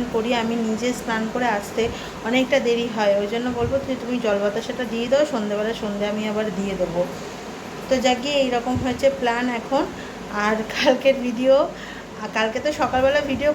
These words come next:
করতেই পারিনি, মানে এতটাই সকালবেলা থেকেই শরীরটা খারাপ লাগছিল না, কি বলবো, সকালবেলা থেকে কোনো ভিডিও করতেই পারিনি। আর মা টুকিটাকি যে ভিডিওগুলো করেছে সেগুলো আমাকে, উম, দেয়ও নি। আর আমি কাল, আগের দিনের ভিডিও, মানে ফ্রাইডের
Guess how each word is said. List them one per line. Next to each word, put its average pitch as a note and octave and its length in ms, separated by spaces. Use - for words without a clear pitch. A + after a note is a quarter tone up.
করতেই D4 360
পারিনি, C4 300
মানে A#3 140
এতটাই C4+ 340
সকালবেলা B3+ 520
থেকেই C#4+ 300
শরীরটা B3+ 320
খারাপ B3 280
লাগছিল C4+ 300
না, G4 80
কি D4 120
বলবো, C4+ 320
সকালবেলা A#3+ 380
থেকে C4+ 220
কোনো C4+ 180
ভিডিও C4 220
করতেই C4 400
পারিনি। C4 460
আর A3+ 160
মা G#3+ 100
টুকিটাকি B3 520
যে B3+ 120
ভিডিওগুলো A#3+ 500
করেছে A#3+ 340
সেগুলো A#3 360
আমাকে, A#3 320
উম, A3+ 300
দেয়ও B3+ 320
নি। B3 140
আর G#3 140
আমি G#3+ 220
কাল, A3+ 220
আগের G#3+ 300
দিনের C#4+ 340
ভিডিও, C#4 260
মানে C4 200
ফ্রাইডের A#3+ 460